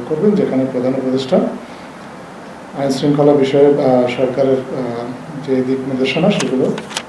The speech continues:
পুলিশ অফিসারদেরকে জানাবেন এবং মাঠ পর্যায়ে তাদের অভিজ্ঞতাও শুনবেন। এই সভায় আসলে, আহ,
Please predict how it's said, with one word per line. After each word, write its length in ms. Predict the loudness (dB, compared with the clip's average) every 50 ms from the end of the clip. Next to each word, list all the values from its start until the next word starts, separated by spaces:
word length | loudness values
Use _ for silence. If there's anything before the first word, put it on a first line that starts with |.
| -12 -8 -4
পুলিশ 280 | -2 0 0 0 0
অফিসারদেরকে 540 | -2 -2 0 0 0 0 0 -2 -2 -2 -2
জানাবেন 380 | 0 0 2 2 2 2 2 2
এবং 200 | 2 2 2 2
মাঠ 240 | 2 2 2 0 -2 -4 -4
পর্যায়ে 280 | -6 -2 2 2 2
তাদের 260 | 2 0 -4 -6 -6 -6
অভিজ্ঞতাও 460 | -6 -8 -8 -10 -10 -10 -10 -8 -10
শুনবেন। 380 | -10 -10 -12 -12 -12 -12 -12 -14 -14 -16 -18 -20 -18 -18 -16 -16 -18 -18 -18 -20 -18 -16 -14 -12 -10 -6 -4 -2
এই 100 | -2 -2 -4 -6 -10 -8 -6
সভায় 480 | -2 0 4 6 8 8 8 8 8 6 2 -2 -6
আসলে, 340 | -6 -4 -2 0 2 2 2
আহ, 400 | 2 0 -2 -2 -2 -2 -2